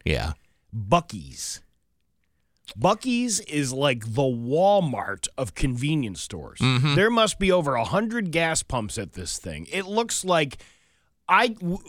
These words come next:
Speaker 2: the place wasn't open yet. It was gonna be opening within a few weeks, and we didn't get to go when I, when I drove down there last
Speaker 1: Yeah.
Speaker 2: year.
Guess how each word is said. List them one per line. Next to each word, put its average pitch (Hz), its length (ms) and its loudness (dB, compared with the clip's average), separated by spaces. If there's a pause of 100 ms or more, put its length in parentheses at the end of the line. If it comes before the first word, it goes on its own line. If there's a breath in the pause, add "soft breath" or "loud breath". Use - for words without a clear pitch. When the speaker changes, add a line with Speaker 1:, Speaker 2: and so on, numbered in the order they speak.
(100)
Speaker 2:
the 165 180 -2
place 233 380 4
wasn't 185 360 2
open 139 360 0
yet. 98 440 -10 (260)
It 143 120 0
was 143 140 0
gonna 180 280 4
be 175 120 2
opening 160 400 4
within 139 240 0
a 123 60 -2
few 156 240 0
weeks, 135 320 0
and 117 200 -2
we 139 120 2
didn't 147 240 2
get 131 200 -2
to 123 60 -8
go 110 280 -2
when 101 180 -4
I, 101 100 -6
when 107 240 -6
I 98 80 -4
drove 101 320 -4
down 98 240 -6
there 82 120 -10
last 73 160 -8
Speaker 1:
Yeah. 123 180 6
Speaker 2:
year. 73 180 -8